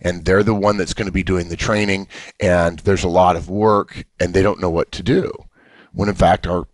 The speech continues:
tool solves all those problems, because it doesn't matter, folks,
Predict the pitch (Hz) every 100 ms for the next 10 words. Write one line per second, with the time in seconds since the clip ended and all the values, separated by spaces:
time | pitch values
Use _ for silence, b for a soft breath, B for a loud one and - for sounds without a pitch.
0 | - - 87 78 76 - - 98 98 104
1 | - 78 71 - 62 60 73 71 - -
2 | - 92 85 76 B B B - 92 120
3 | 120 101 101 95 87 87 78 -